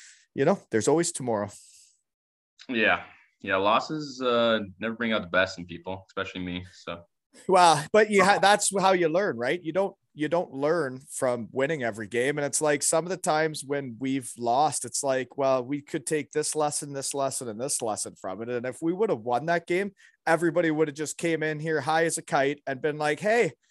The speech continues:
Speaker 1: we're the best team ever still," right?
Speaker 2: Yeah, even though you probably made the same mistakes.
Speaker 1: Well,
Speaker 2: Don't, you don't learn a lot from mistakes they make in a win, I feel like.
Speaker 1: You don't. You don't learn
Speaker 2: No.
Speaker 1: anything because you got away with it, right?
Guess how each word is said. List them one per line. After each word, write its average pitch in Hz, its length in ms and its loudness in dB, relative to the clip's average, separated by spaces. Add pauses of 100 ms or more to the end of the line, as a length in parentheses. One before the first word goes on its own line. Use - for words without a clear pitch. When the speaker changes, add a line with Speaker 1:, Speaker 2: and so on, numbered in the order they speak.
(280)
Speaker 1:
we're 208 180 2
the 170 80 0
best 185 380 0
team 202 180 -6
ever 214 240 0
still," 101 340 -6
right? 131 280 -4 (1040)
Speaker 2:
Yeah, 107 280 0 (120)
even 117 500 -2
though 110 100 0
you 107 100 0
probably 127 240 4
made 113 140 2
the 107 60 -10
same 107 180 -6
mistakes. 90 580 -4 (1200)
Speaker 1:
Well, 90 280 -12
Speaker 2:
Don't, 143 220 0
you 147 80 4
don't 156 320 2
learn 123 560 2 (340)
a 98 60 -4
lot 101 300 0
from 98 120 -10
mistakes 95 380 -6
they 90 80 -4
make 90 260 -2
in 85 60 -6
a 82 60 -10
win, 82 300 -10 (160)
I 82 60 -12 (120)
feel 85 140 -6
like. 80 160 -8 (120)
Speaker 1:
You 131 140 -8
don't. 160 360 -4
You 127 80 -6
don't 147 240 -4 (140)
learn 135 240 -2
Speaker 2:
No. 123 60 0
Speaker 1:
anything 151 400 -2
because 117 460 -4
you 113 80 -10
got 123 220 0
away 143 240 0
with 92 120 -4
it, 73 120 -14 (160)
right? 107 260 -4